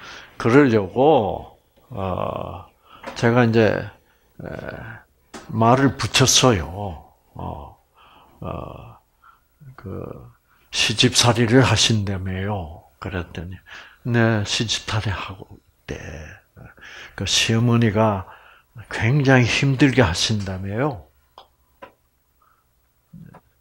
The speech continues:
그랬더니 안젤라가 정색을 딱 하더니, "어?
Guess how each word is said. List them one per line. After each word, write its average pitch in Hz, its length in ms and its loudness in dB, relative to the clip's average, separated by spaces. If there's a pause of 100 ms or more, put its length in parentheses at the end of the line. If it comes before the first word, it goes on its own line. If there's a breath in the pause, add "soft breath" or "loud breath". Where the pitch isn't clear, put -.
(1200 loud breath)
그랬더니 175 500 4
안젤라가 156 800 2
정색을 170 960 2
딱 - 320 4
하더니, 110 600 -2 (1700)
"어? 240 240 -8